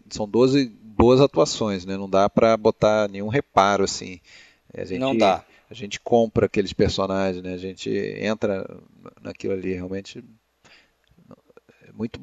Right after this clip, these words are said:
Speaker 1: muito boa escolha mesmo. E diz que o Fonda, inclusive, escolheu mesmo a dedo ali aqueles, aqueles atores e tal. A iluminação, né, interessante, ela vai mudando também, né,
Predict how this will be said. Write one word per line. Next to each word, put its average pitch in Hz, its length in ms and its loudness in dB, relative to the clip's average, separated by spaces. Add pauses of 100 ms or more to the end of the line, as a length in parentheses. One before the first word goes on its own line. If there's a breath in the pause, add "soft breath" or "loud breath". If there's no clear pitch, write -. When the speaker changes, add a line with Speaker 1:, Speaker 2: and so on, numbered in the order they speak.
(120)
Speaker 1:
muito 117 260 -6
boa 117 200 8
escolha 107 440 2
mesmo. 95 540 -2
E 95 140 -6
diz 113 220 -12
que 240 100 -8
o 240 40 -6
Fonda, 147 320 -4
inclusive, 117 320 -2
escolheu 113 460 2
mesmo 101 320 -2
a 95 40 -2
dedo 95 380 2
ali 95 160 -6
aqueles, 98 420 -12 (600 soft breath)
aqueles 98 220 -12
atores 92 520 -6
e - 40 -20
tal. - 140 -14 (420 loud breath)
A 104 120 -2
iluminação, 127 720 2
né, 113 120 2
interessante, 110 500 -2
ela 104 100 2
vai 110 140 0
mudando 107 400 0
também, 113 360 0
né, 113 160 -4